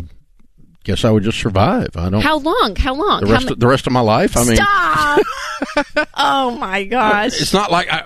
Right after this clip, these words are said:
Speaker 1: it's not. I mean,
Speaker 2: No,
Speaker 1: I, I'm
Speaker 2: all
Speaker 1: gonna,
Speaker 2: the hum-
Speaker 1: I, I'm gonna make it.
Speaker 2: <laughs>
Speaker 1: I mean, you know.
Speaker 2: See, this is why he's not fun to play with
Speaker 1: I
Speaker 2: sometimes.
Speaker 1: know, but I mean, e-, what, what do you want? Uh, two years? I'm
Speaker 2: I said
Speaker 1: sixty-two.
Speaker 2: I said
Speaker 1: Twenty-eight years.
Speaker 2: Oh my gosh!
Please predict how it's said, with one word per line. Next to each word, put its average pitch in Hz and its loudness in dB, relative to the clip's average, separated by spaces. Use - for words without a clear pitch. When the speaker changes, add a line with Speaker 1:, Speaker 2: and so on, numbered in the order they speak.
Speaker 1:
it's 151 2
not. 180 2
I - -2
mean, - 2
Speaker 2:
No, 349 4
Speaker 1:
I, 403 2
I'm - 2
Speaker 2:
all 381 2
Speaker 1:
gonna, 302 0
Speaker 2:
the 370 0
hum- 170 -2
Speaker 1:
I, 180 0
I'm 190 0
gonna 196 2
make 214 2
it. - 0
Speaker 2:
<laughs> - -20
Speaker 1:
I 117 -4
mean, 131 0
you 143 0
know. 156 2
Speaker 2:
See, 494 4
this 523 2
is 605 -4
why 523 2
he's 359 0
not 254 -2
fun 240 -2
to 233 -6
play 214 -4
with 185 -6
Speaker 1:
I - 2
Speaker 2:
sometimes. 403 2
Speaker 1:
know, 466 2
but 170 2
I 185 2
mean, 196 2
e-, 180 -4
what, 175 2
what 214 2
do 311 2
you 269 2
want? 262 0
Uh, 107 -12
two 214 2
years? 208 2
I'm 392 2
Speaker 2:
I 494 2
said - 0
Speaker 1:
sixty-two. 202 2
Speaker 2:
I - 2
said 220 4
Speaker 1:
Twenty-eight 240 2
years. 175 0
Speaker 2:
Oh 403 0
my - 4
gosh! - 2